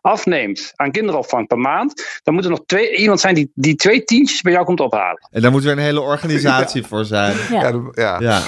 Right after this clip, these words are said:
Speaker 1: Ja, en dat, het moet natuurlijk, want ouders zijn flexibel. Er zijn heel veel mensen die niet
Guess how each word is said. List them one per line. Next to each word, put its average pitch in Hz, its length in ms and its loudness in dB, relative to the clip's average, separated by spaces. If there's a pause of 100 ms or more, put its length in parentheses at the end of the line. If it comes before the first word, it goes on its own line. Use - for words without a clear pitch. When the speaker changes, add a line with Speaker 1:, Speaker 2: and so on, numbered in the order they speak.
Speaker 1:
Ja, 220 260 -2
en 202 240 -2
dat, 214 200 -2
het 208 180 2
moet 240 140 2
natuurlijk, 190 320 2
want 151 240 -2
ouders 156 280 -2
zijn 127 160 -2
flexibel. 175 680 2
Er 208 60 4
zijn 165 120 2
heel 147 160 2
veel 131 100 0
mensen 117 300 0
die 120 180 2
niet 135 240 2